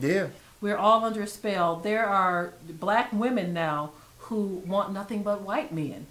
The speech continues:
Speaker 2: You know, there was a, a young lady, um, we knew back in Michigan who had four children by <coughs> four different white men. Okay, she was very articulate and all this, and, but she was so proud. She would say, "All of my children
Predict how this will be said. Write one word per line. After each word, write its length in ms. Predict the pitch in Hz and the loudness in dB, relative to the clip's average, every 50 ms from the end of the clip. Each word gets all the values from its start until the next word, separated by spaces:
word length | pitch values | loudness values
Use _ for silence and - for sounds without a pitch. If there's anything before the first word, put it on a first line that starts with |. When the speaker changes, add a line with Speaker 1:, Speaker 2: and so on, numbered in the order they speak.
| - - - - - - - - - - | -20 -20 -20 -20 -20 -20 -20 -20 -14 -8
Speaker 2:
You 80 | 208 185 | -6 -2
know, 140 | 196 196 190 | 0 0 0
there 140 | 196 208 | 0 0
was 180 | 208 208 202 208 | 0 0 0 -2
a, 160 | 190 175 175 180 | -4 -4 -4 -4
a 80 | 170 180 | -4 -2
young 320 | 185 190 190 190 190 190 | -2 0 0 0 0 -2
lady, 400 | 190 190 185 180 180 180 180 - | -4 -4 -4 -4 -4 -4 -4 -4
um, 360 | 180 180 175 175 175 165 165 185 | -4 -4 -4 -4 -4 -6 -8 -8
we 100 | 190 185 | -6 -6
knew 160 | 185 190 185 | -4 -4 -4
back 280 | 180 185 180 170 - | -2 -2 -2 -2 -2
in 80 | 180 170 | -6 -6
Michigan 560 | 190 208 214 208 214 175 175 170 160 156 156 165 160 | -4 -4 -6 -6 -8 -6 -6 -4 -4 -4 -4 -6 -4
who 320 | 220 214 190 170 170 165 - - - - - - - - - - - - - - - | -2 -2 -2 -2 -2 -4 -8 -12 -20 -20 -20 -20 -20 -20 -20 -20 -20 -20 -20 -18 -8
had 540 | - 240 226 214 196 185 175 165 160 - - - - - | -2 0 2 4 4 4 2 2 0 -4 -12 -16 -20 -20
four 460 | - - - - - 269 294 302 311 311 | -20 -20 -12 -4 -2 2 4 4 2 2
children 420 | 302 - 277 233 202 175 160 170 | 0 -2 -2 -2 -2 -2 -2 0
by 320 | 170 165 156 160 - - - | 0 0 2 2 0 0 2
<coughs> 20 | |
four 260 | 247 247 269 302 294 | 2 2 2 2 0
different 320 | 220 226 226 220 247 226 220 | -2 -4 -4 -4 -4 -2 0
white 260 | 233 269 302 - 185 | 0 0 0 -2 -4
men. 280 | 170 147 135 131 143 143 - - - - - - - - - - - - - - - | -6 -6 -6 -8 -12 -14 -16 -20 -20 -20 -20 -20 -20 -20 -20 -20 -20 -20 -20 -12 -8
Okay, 380 | 180 170 160 110 202 180 190 147 | -6 -6 -2 -2 -2 0 0 0
she 120 | - 240 214 | -2 0 0
was 140 | 202 - | -2 -2
very 280 | 175 196 196 214 220 208 | -2 0 0 0 2 2
articulate 640 | 208 208 214 - - 220 208 - 214 190 190 190 185 | 2 2 0 0 -4 -4 -4 -4 -6 -6 -6 -6 -6
and 120 | 185 170 175 | -6 -4 -2
all 220 | 175 180 185 190 | -2 -2 -2 -2
this, 280 | 190 190 180 175 175 175 | -4 -4 -2 -2 -4 -4
and, 160 | 175 170 160 156 | -6 -8 -6 -6
but 100 | 165 160 | -8 -6
she 160 | - - 160 | -4 -6 -6
was 140 | 165 160 - | -6 -6 -8
so 260 | - - 220 208 214 | -6 -2 -2 -2 -2
proud. 480 | 214 - - 208 190 175 156 160 160 - - - - - - | -2 -2 -2 0 0 2 0 0 -2 -6 -12 -20 -20 -20 -18
She 100 | - - | -10 -8
would 100 | 226 208 | -8 -6
say, 140 | - 214 - - | -6 -8 -8 -6
"All 180 | - 190 208 220 | -4 -4 -4 -4
of 60 | 226 | -4
my 140 | 226 190 185 | -6 -6 -8
children 560 | 185 - - 202 190 185 185 175 170 175 175 | -8 -10 -10 -8 -8 -8 -6 -8 -8 -8 -8